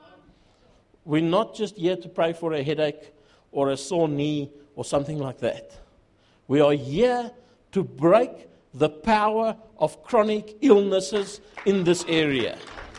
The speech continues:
Did Jesus do half healings? Did Jesus do sort of healings? What did he do? Complete healings. Some did take some time.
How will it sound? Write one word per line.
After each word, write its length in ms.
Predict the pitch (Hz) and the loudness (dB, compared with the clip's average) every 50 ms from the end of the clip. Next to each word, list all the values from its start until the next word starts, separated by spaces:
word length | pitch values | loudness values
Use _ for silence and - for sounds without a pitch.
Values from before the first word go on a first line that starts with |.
| - - - - - - - - - _ - - - - - _ _ - - - - _ _ 135 | -20 -20 -20 -20 -20 -20 -20 -20 -20 _ -20 -20 -20 -20 -20 _ _ -20 -20 -20 -20 _ _ 4
Did 220 | 170 185 165 131 | 4 4 4 4
Jesus 580 | 127 160 208 233 254 262 247 247 247 247 220 170 | -2 -4 -2 -2 -2 -2 -2 -2 -2 -2 -4 -6
do 200 | 160 208 202 180 | -2 0 0 2
half 300 | 143 160 175 214 208 - | 4 4 4 4 4 0
healings? 720 | 180 175 180 175 156 147 127 - - - - - - - - - - - _ _ - - - - - - - - _ _ _ | -4 -4 -4 -4 -4 -6 -6 -8 -10 -16 -20 -20 -20 -20 -20 -20 -20 -20 _ _ -20 -20 -20 -20 -20 -20 -20 -20 _ _ _
Did 180 | 175 170 147 | -2 -2 -2
Jesus 420 | 170 180 196 214 226 226 262 233 214 | -4 -6 -6 -6 -6 -6 -8 -10 -8
do 160 | - 233 220 | -8 -8 -8
sort 360 | - - - - 262 247 233 | -8 -8 -2 2 2 4 4
of 160 | 226 214 175 | 2 0 -2
healings? 760 | 156 143 160 180 170 143 131 113 95 67 - - - - - - - - - - - - - _ _ _ _ _ _ _ _ _ _ _ | -4 -6 -6 -4 -4 -4 -4 -6 -8 -10 -14 -20 -20 -20 -20 -20 -20 -20 -20 -20 -20 -20 -20 _ _ _ _ _ _ _ _ _ _ _
What 160 | 131 156 185 | 2 4 4
did 140 | 190 240 214 | 4 2 -2
he 140 | 208 208 190 | -4 -6 -6
do? 220 | 156 151 135 - - - - _ _ _ _ _ _ _ _ _ _ _ _ _ - | -6 -6 -8 -8 -10 -18 -20 _ _ _ _ _ _ _ _ _ _ _ _ _ -4
Complete 680 | - 214 190 185 170 - - - 254 262 247 220 - - | 0 2 2 2 0 -8 -6 0 0 2 2 0 -6 -8
healings. 640 | 165 160 151 143 135 127 98 - - - - - - _ - - - _ _ _ _ _ _ _ _ _ | -6 -4 -4 -4 -4 -4 -8 -10 -14 -18 -20 -20 -20 _ -20 -20 -20 _ _ _ _ _ _ _ _ _
Some 400 | - - 240 262 269 247 190 156 | -2 0 0 0 0 -4 -6 2
did 260 | 151 214 277 - - | 2 2 2 2 -2
take 200 | - 226 220 220 | -2 -2 -2 -2
some 200 | - 226 208 208 | -8 -10 -10 -10
time. 440 | - - 226 220 226 247 277 320 | -8 -4 -2 -2 -2 -2 -4 -8